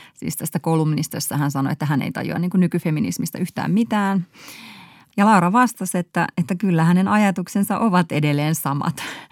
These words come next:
Paitsi, että, että hänen mielestä sitä kolumnista puuttu feministien harjoittama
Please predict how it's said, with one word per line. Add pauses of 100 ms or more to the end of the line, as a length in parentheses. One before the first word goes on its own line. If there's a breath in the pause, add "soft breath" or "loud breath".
(1040 loud breath)
Paitsi,
että,
että
hänen
mielestä
sitä
kolumnista (240)
puuttu (520 loud breath)
feministien
harjoittama